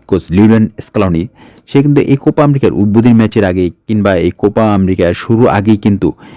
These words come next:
বেশ কিছু প্রস্তুতি ম্যাচ খেলেছে এবং ওই মানে তার দলকে দিয়ে, এ, এবং তার দলের দিকে, দিকে সে কিন্তু অনেক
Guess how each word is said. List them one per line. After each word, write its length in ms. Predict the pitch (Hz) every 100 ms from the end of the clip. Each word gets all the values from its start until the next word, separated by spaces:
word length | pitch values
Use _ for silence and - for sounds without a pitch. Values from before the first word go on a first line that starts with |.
| -
বেশ 220 | 95 135 139
কিছু 200 | 131 127
প্রস্তুতি 460 | - 135 147 143
ম্যাচ 260 | 117 107 -
খেলেছে 360 | 101 92 92 - _
এবং 280 | 101 113 113 -
ওই 300 | - 110 101
মানে 200 | 90 95
তার 200 | 92 95
দলকে 440 | 98 85 98 - 98
দিয়ে, 300 | 98 98 92 - - -
এ, 300 | - 107 101 92
এবং 260 | 90 98
তার 180 | 90 90
দলের 220 | 104 113
দিকে, 240 | 110 104 76 _ _ 95
দিকে 160 | 95
সে 200 | 85 127
কিন্তু 240 | 123 123 -
অনেক 300 | 90 104 101